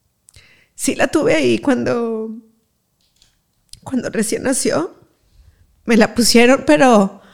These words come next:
como el doctor luego, luego le vio las uñas moradas,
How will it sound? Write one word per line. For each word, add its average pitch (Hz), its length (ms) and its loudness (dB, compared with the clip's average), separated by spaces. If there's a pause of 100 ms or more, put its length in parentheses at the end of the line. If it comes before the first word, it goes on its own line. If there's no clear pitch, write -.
(300)
como 214 640 0
el 196 120 4
doctor 208 320 2
luego, 240 200 4
luego 247 220 4
le 247 140 4
vio 226 140 4
las 220 240 2
uñas 214 920 -4 (1040)
moradas, 202 760 2